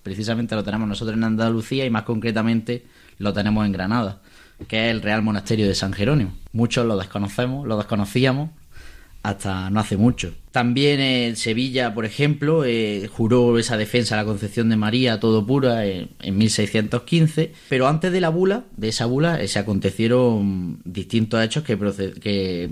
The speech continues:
propiciaron la misma, porque esto no fue el de la batalla a la bula, no fueron tampoco una semana, ni un mes, ni, ni varios años,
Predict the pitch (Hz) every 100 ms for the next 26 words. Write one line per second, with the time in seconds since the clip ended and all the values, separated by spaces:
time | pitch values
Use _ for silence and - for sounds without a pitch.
0 | 78 104 101 92 104 110 113 107 101 95
1 | 95 90 131 151 101 95 104 - 120 113
2 | 117 110 104 110 107 110 147 165 170 151
3 | 127 123 156 160 151 120 110 117 110 104
4 | 101 95 - - - _ 104 101 113 107
5 | 107 98 110 104 98 107 120 117 107 101
6 | 104 120 113 104 101 98 98 101 101 101
7 | 98 123 120